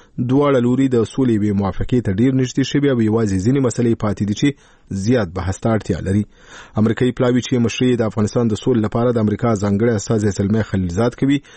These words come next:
تر اوسه یې د دغه روانو خبرو په اړه چې پرون شپږمه ورځ وه، هیڅ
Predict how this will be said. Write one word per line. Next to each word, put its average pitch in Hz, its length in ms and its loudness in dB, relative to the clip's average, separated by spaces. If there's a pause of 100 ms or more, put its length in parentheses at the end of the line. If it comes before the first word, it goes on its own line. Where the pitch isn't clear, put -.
(260)
تر - 160 0
اوسه 143 240 0
یې 135 160 2
د 110 160 2
دغه 107 220 -2
روانو 127 420 2
خبرو 117 280 2
په 107 200 -4
اړه 117 180 2
چې 107 240 -2
پرون 110 240 2
شپږمه 104 480 -2
ورځ 127 200 0
وه، 110 160 0
هیڅ 92 120 -6